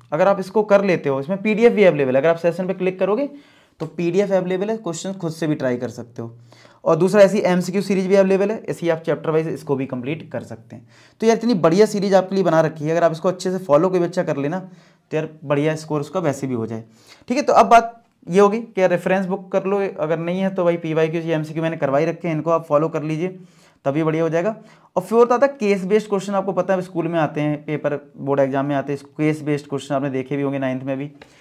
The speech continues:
तो इनके लिए क्या करें यार? इनके लिए तो यार सिंपल है कि कुछ तो आपको मेरे वीडियोज़ चैनल पे मिल जाएंगे काफ़ी, लेकिन अगर हमें और एक्स्ट्रा प्रैक्टिस करनी है तो इसमें हम रेगुलर पन्द्रह बीस दिन में रे-, मतलब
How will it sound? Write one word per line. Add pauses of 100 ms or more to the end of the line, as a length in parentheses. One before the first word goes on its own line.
(280)
तो
इनके
लिए
क्या
करें
यार?
इनके
लिए
तो
यार
सिंपल
है (600)
कि
कुछ
तो
आपको
मेरे
वीडियोज़
चैनल
पे
मिल
जाएंगे
काफ़ी,
लेकिन (640)
अगर
हमें
और
एक्स्ट्रा
प्रैक्टिस
करनी
है
तो
इसमें
हम
रेगुलर
पन्द्रह
बीस
दिन
में
रे-,
मतलब